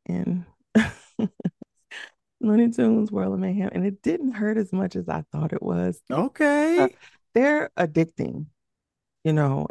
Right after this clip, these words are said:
Speaker 1: and, um, everybody has a vice. I always say that. Everybody has a vice. Everybody has something that, you
Speaker 2: Yeah.
Speaker 1: know, that
Speaker 2: Yeah.
Speaker 1: they need or want and that they're attached to.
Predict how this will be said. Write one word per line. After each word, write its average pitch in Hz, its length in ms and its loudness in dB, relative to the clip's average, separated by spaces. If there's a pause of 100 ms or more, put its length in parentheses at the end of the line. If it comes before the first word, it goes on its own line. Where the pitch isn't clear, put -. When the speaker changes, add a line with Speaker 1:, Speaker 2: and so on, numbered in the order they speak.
Speaker 1:
and, 143 500 -2 (140)
um, 139 400 -4 (520)
everybody 190 420 4
has 156 220 -2
a 139 60 -2
vice. 151 260 -4
I 135 60 -4
always 143 200 -4
say - 80 -6
that. - 160 -6
Everybody 175 360 2
has 131 140 -2
a - 40 -10
vice. - 200 -2 (140)
Everybody 185 460 2
has 151 240 -2 (240)
something 151 1080 0 (340)
that, 139 280 2 (680)
you - 160 -18
Speaker 2:
Yeah. 175 160 0
Speaker 1:
know, 131 420 -2 (1080)
that 156 100 6
Speaker 2:
Yeah. 156 80 4
Speaker 1:
they 156 320 2
need 160 320 -4
or 139 180 2
want 147 460 0
and 131 140 -2
that 131 140 -6
they're 135 280 -2
attached - 600 -4
to. 135 300 -4